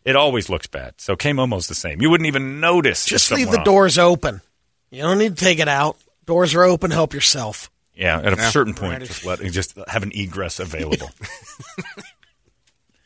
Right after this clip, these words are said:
Speaker 1: Yeah, so we'll see. But, uh, yeah, Steak forty-four goes down, and I'll be out there with the A R fifteen.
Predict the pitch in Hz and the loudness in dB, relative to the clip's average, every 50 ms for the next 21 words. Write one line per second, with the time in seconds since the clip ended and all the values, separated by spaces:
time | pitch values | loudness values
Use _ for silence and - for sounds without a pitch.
0 | _ _ _ - 101 82 69 - - - - 113 110 135 147 - - - - - | _ _ _ -6 -6 -6 -6 -6 -8 -4 -2 -2 0 2 0 0 0 -4 -6 -10
1 | - _ _ _ _ - 85 78 80 73 67 65 65 - _ _ _ _ _ _ | -18 _ _ _ _ -10 -8 -6 -6 -6 -6 -8 -10 -12 _ _ _ _ _ _
2 | _ _ _ - 87 80 67 64 98 92 - - 131 117 - 123 123 107 - - | _ _ _ -14 -14 -14 -12 -10 -10 -8 -4 -4 -4 -4 -2 -2 -2 -2 -2 -2
3 | 120 113 90 95 82 - - 87 80 80 80 85 87 95 90 80 80 69 67 65 | -2 -2 -2 -4 -6 -6 -6 -6 -6 -6 -6 -6 -6 -6 -6 -8 -8 -8 -10 -10
4 | - 76 69 67 67 - 73 73 69 69 69 67 67 - - 69 - - 78 67 | -10 -12 -14 -14 -16 -18 -14 -12 -10 -8 -8 -8 -10 -12 -14 -16 -16 -16 -16 -10